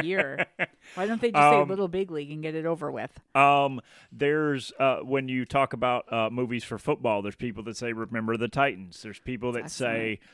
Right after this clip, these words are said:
Speaker 2: Little, uh, Little Giants. Um, there's people that say
Speaker 1: Rudy.
Speaker 2: uh, Rudy, which is the dumbest football movie ever.
Speaker 1: What do you say for football, Steven?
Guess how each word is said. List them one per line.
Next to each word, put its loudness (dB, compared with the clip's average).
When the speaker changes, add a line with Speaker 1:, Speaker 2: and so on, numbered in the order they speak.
Speaker 2:
Little, 2
uh, 0
Little 0
Giants. -2
Um, -8
there's -6
people -6
that -8
say -4
Speaker 1:
Rudy. 0
Speaker 2:
uh, -2
Rudy, 2
which -4
is -6
the -6
dumbest -4
football -4
movie -6
ever. -6
Speaker 1:
What 4
do 0
you 4
say 0
for -6
football, -4
Steven? -2